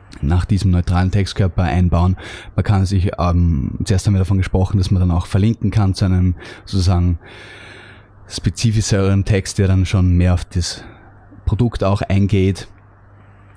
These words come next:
Wobei ich glaub, du da auch dafür stehst, dass man nie das Produkt zu sehr in den Vordergrund stellen sollte, sondern selbst wenn man das Produkt vorstellt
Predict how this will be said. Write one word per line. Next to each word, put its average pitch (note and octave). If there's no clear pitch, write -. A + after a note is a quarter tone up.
Wobei F#2+
ich F#2
glaub, F#2
du F#2+
da F2+
auch E2+
dafür G#2+
stehst, G#2
dass G#2
man G#2
nie A2
das A2
Produkt G#2+
zu A2+
sehr G2+
in G2+
den G2
Vordergrund G2
stellen G2
sollte, F#2+
sondern F#2+
selbst -
wenn G2+
man G2+
das F#2+
Produkt -
vorstellt F#2